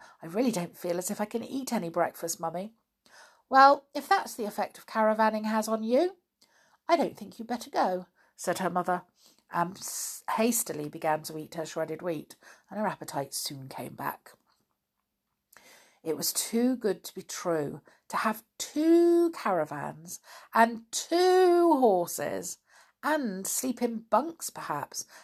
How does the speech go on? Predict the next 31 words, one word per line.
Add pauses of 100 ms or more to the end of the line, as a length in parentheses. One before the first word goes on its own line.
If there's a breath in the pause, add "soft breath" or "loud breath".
and
cook
meals
outside
in
the
open
air. (600 loud breath)
And (340)
"You
will
be
in
complete
charge.
You
understand,
Julian,"
said
the
boy's
father. (420 loud breath)
"You're
old
enough
now
to
re-,
be
really
responsible,